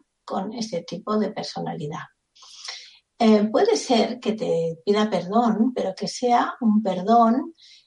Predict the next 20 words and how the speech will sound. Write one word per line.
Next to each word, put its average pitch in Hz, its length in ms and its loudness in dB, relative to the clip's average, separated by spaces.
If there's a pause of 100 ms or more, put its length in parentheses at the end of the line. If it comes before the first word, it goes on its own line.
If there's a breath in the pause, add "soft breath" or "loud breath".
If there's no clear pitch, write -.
(180)
em, 190 580 -2
¿cómo 196 280 -4
te 202 120 -4
diría - 360 -6
yo? 262 360 -4 (220)
Mm, 180 840 -4
porque 214 320 0
han 208 200 6
aprendido 233 840 2 (140)
que 185 180 0
hay 185 140 4
que 208 140 -2
pedir 180 360 -6
perdón, 170 500 -6
pero 196 180 -2
que 202 140 -4
no 247 160 2
sea - 520 0 (420 loud breath)
un, 208 680 4
una, 180 760 4